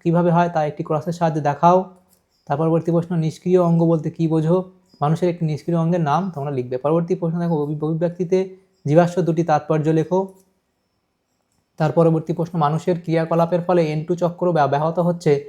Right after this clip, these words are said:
দুটি ঘটনা উল্লেখ করো। বহিরাগত প্রজাতির অনুপ্রবেশ ঘটলে স্থানীয় বৈ-, জীববৈচিত্র্য ক্ষতিগ্রস্ত হয়, দুটি উদাহরণের সাহায্যে ব্যাখ্যা করো। তার পরবর্তী প্রশ্ন দেখো, বলা হয়েছে মানুষের ফুসফুসের ক্যান্সারের একটি কারণ ও একটি উপসর্গ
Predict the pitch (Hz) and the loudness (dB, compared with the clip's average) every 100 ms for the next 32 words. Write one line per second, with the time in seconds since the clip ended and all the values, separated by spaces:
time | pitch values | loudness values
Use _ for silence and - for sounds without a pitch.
0 | - _ _ - 165 185 151 160 190 214 | -16 _ _ 2 6 8 6 4 2 0
1 | - _ - 160 156 151 131 127 - _ | -12 _ -2 2 2 2 0 -2 -6 _
2 | _ _ _ _ - 156 175 185 185 175 | _ _ _ _ 2 4 6 6 4 4
3 | 175 180 175 160 165 170 180 160 175 180 | 4 4 2 2 0 0 0 0 -2 0
4 | 160 160 - 175 180 190 190 190 151 156 | 0 -2 -2 0 2 0 -2 -2 0 0
5 | 135 156 160 170 180 175 180 165 147 165 | 2 0 2 0 0 0 2 2 -2 -4
6 | 160 170 170 170 156 139 151 156 151 160 | -2 -4 0 2 2 0 -4 -4 -4 -4
7 | 170 170 160 170 147 - 156 165 180 175 | -4 -4 -2 0 0 -2 -2 0 -2 0
8 | 147 156 156 160 185 180 170 170 170 165 | -4 -2 -2 -4 -6 -6 -6 -4 -2 0
9 | 156 170 175 156 139 - _ _ - 151 | 0 2 2 0 -2 -8 _ _ 0 2
10 | 170 190 175 165 160 175 175 180 175 160 | 2 0 0 -2 -2 -2 -2 -2 -2 -4
11 | 151 170 175 170 170 165 151 165 165 156 | -2 0 0 0 -4 0 2 2 0 -2
12 | 160 165 151 160 190 226 | -4 -4 -2 2 2 2